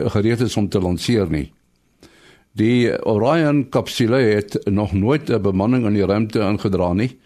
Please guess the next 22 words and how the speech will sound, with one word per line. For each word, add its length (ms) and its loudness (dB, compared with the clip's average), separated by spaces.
en 200 -2
die 140 2
ruimtestasie 1000 0
wat 200 -2
as 180 -2
tussenstasie 880 0
om 120 0
die 120 0
maan 240 0
sal 240 -2
wentel, 440 -2
moet 300 -2
nog 200 0
gebou 380 0
word. 420 -6
Dit 140 -4
is 140 -4
nodig 380 0
omdat 560 -2
beoog 360 -2
word 340 -2
om 240 -2